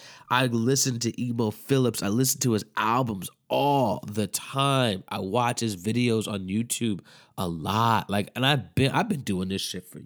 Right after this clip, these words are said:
years 'cause I'm, I'm just so obsessed with comedy. Me being obsessed with comedy, you start going into all different types of comedy, and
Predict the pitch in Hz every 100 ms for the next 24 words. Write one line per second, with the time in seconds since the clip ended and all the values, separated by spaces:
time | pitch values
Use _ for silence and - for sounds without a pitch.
0 | - 113 98 85 - - - 185 165 165
1 | 135 139 131 120 123 107 - 107 - -
2 | - 117 131 98 95 101 123 110 117 101
3 | - - 110 82 - 101 123 110 87 -
4 | - 110 113 110 92 90 98 107 101 101
5 | 104 98 98 - - 131 123 110 113 110
6 | 117 110 104 90 101 101 - - 113 117
7 | 117 107 98 92